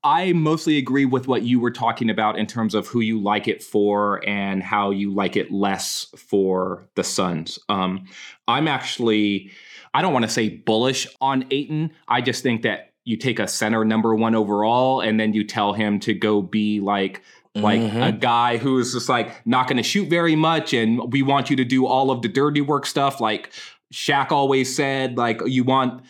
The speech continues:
Speaker 1: you want the dog to protect the house, then you gotta feed the big dog." That's how it goes. And they were,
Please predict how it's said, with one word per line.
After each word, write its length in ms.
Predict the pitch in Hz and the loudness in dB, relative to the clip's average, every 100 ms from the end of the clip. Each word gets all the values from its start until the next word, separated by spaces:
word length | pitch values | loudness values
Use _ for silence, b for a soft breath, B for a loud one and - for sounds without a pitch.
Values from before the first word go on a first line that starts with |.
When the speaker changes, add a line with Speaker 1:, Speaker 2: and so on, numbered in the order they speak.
| B | B
Speaker 1:
you 140 | 123 127 | -2 0
want 180 | 139 | 0
the 80 | 135 | 0
dog 320 | 123 139 147 | 2 2 2
to 60 | 131 | 0
protect 320 | 127 160 143 | -4 -2 -2
the 80 | 139 | -2
house, 400 | 175 202 185 - | 0 2 0 -2
then 340 | 143 131 131 127 | 0 2 2 2
you 120 | 127 | 2
gotta 240 | 117 139 | 2 0
feed 500 | 131 165 151 127 - _ - | 0 0 0 -2 -12 _ -2
the 80 | |
big 200 | 143 262 | 0 2
dog." 300 | 143 101 92 - - _ _ | 2 0 -2 -10 -20 _ _
That's 160 | 135 143 | -2 0
how 280 | 165 156 147 | 2 2 2
it 120 | 143 | 0
goes. 440 | 117 147 196 214 - | 0 2 2 0 0
And 440 | 139 127 123 113 113 B B | 0 0 2 0 -4 B B
they 220 | 120 160 | 0 2
were, 540 | 160 165 156 147 135 | 4 4 4 4 2